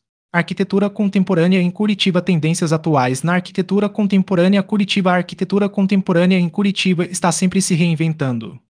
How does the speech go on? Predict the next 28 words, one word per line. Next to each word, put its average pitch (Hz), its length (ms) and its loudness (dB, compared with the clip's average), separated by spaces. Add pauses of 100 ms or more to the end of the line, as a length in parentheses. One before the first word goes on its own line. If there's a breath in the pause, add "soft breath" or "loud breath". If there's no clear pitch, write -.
(160)
Você 127 160 -4
pode 196 260 2
notar 190 380 2
que 196 120 -4
muitos 175 360 0
edifícios 170 500 -2
agora 170 320 2
têm 214 140 0
formas 185 380 2
inovadoras 165 720 0
e 180 80 -4
sustentáveis. 160 1000 -4 (320)
Os 123 100 -4
arquitetos 185 580 0
estão 196 280 -2
cada 190 260 0
vez 180 240 0
mais 185 260 0
focados 180 500 -2
em 170 100 0
criar 160 400 0
espaços 170 540 -2
que - 140 -4
não 185 140 2
apenas 190 380 -2
atraem 180 400 0
o 170 40 0
olhar, 151 360 0